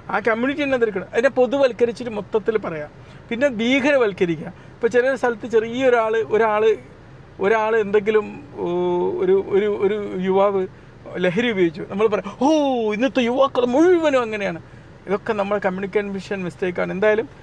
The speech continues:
ഇതുപോലുള്ള കമ്മ്യൂണിക്കേഷൻ മിസ്റ്റേക്സിനെ കുറിച്ച് ഞാൻ പിന്നീട് കാര്യങ്ങൾ പറയാമെന്ന് ഞാൻ പെട്ടെന്ന് ഈ ഒരു ഡയലോഗ് കേട്ടപ്പോൾ എനിക്കിത് പറയണമെന്ന് തോന്നിയതാണ്. ഓക്കെ, അ-, ഞാൻ തീർച്ചയായിട്ടും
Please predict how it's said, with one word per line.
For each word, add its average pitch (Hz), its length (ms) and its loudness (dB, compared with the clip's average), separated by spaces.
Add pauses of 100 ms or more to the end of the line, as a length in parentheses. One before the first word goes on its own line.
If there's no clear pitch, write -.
(260)
ഇതുപോലുള്ള 202 300 2
കമ്മ്യൂണിക്കേഷൻ 190 480 -2
മിസ്റ്റേക്സിനെ 190 500 -8
കുറിച്ച് 190 280 -4
ഞാൻ 185 140 -6
പിന്നീട് 202 260 -4
കാര്യങ്ങൾ 185 340 0
പറയാമെന്ന് 175 340 -6
ഞാൻ 180 100 -8
പെട്ടെന്ന് 208 360 -8 (400)
ഈ 180 80 -4
ഒരു 180 60 -2
ഡയലോഗ് 180 480 -2
കേട്ടപ്പോൾ 196 300 -4
എനിക്കിത് 185 280 -6
പറയണമെന്ന് 180 380 -8
തോന്നിയതാണ്. 170 400 -6
ഓക്കെ, 165 220 -6 (500)
അ-, 180 100 -10 (200)
ഞാൻ 175 180 -4 (100)
തീർച്ചയായിട്ടും 202 540 0